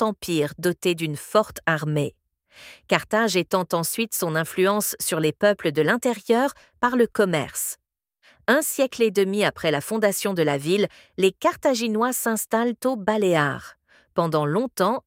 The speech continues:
Carthage va faire face à Rome à travers une série de batailles appelées guerres puniques de deux cent soixante-quatre à cent quarante-six.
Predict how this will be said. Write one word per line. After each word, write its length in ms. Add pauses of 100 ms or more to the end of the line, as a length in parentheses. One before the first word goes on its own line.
Carthage 500
va 100
faire 220
face 240
à 100
Rome 380 (140)
à 100
travers 340
une 140
série 340
de 100
batailles 600 (280)
appelées 460
guerres 460
puniques 560 (260)
de 100
deux 240
cent 200
soixante-quatre 800 (100)
à 160
cent 240
quarante-six. 880